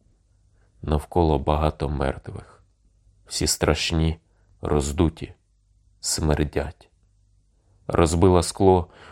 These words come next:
у продуктовій ятці, взяла шоколад і мінералку. Від голоду тепер не помру. Почуваюся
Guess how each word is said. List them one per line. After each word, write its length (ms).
у 100
продуктовій 800
ятці, 560
взяла 380
шоколад 640
і 120
мінералку. 840
Від 200
голоду 420
тепер 380
не 140
помру. 440
Почуваюся 840